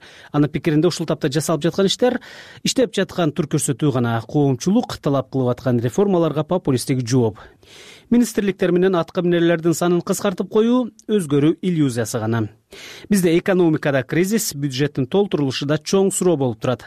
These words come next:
Социалдык милдеттемелерди аткаруу жагда арсар, тышкы карыздарды кайтаруу оорчулугу туруу. Буларды чечүүнүн ордуна биздин бийликтегилер иштеп аткан түр көрсөтүп отуруп алышты, деди Жумадылов. Өлкө оор абалда турганда, экономиканы алдыга сүрөп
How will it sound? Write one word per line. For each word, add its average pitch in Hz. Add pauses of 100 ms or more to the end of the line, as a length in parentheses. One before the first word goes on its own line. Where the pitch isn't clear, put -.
Социалдык 190
милдеттемелерди 139
аткаруу 127
жагда 123 (120)
арсар, 139 (340)
тышкы 208
карыздарды 131
кайтаруу 147
оорчулугу 156
туруу. 123 (220)
Буларды 139
чечүүнүн 131
ордуна 170
биздин 147
бийликтегилер 208 (280)
иштеп 208
аткан 139
түр 160
көрсөтүп 160
отуруп 151
алышты, 175
деди 127 (180)
Жумадылов. 127 (640)
Өлкө 220
оор 156
абалда 135
турганда, 202
экономиканы 196
алдыга 165
сүрөп 147